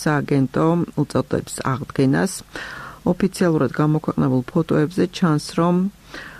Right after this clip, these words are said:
ძეგლის, ნანგრევებზე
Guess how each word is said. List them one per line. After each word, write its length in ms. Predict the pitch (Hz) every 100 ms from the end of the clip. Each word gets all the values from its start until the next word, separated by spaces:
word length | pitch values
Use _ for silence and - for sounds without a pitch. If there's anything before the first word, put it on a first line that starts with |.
| - - 151 147 139 135 131 - -
ძეგლის, 560 | 160 156 139 131 - - - 156 139 127 117 - - 151
ნანგრევებზე 880 | 156 160 160 156 151 143 - 175